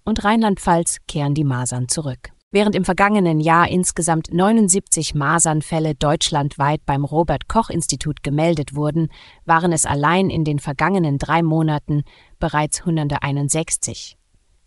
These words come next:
Die meisten Masernfälle gab es demnach bei Kleinkindern unter fünf Jahren. In Rheinland-Pfalz hat es laut den Daten des R K I zweitausendvierundzwanzig bislang fünf Masernfälle gegeben, vier waren es im gesamten Jahr zweitausenddreiundzwanzig.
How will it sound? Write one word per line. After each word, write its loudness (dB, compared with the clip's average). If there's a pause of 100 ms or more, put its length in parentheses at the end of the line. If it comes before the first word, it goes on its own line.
(120)
Die 0
meisten 2
Masernfälle 0
gab 0
es -4
demnach 0
bei -4
Kleinkindern -4
unter -4
fünf -6
Jahren. -6 (200)
In 2
Rheinland-Pfalz 2
hat -4
es 0
laut 0
den 0
Daten 2
des 0
R -2
K -6
I -2
zweitausendvierundzwanzig 0
bislang -2
fünf -2
Masernfälle -2
gegeben, -2 (420)
vier 2
waren 4
es 2
im 0
gesamten 0
Jahr 0
zweitausenddreiundzwanzig. -2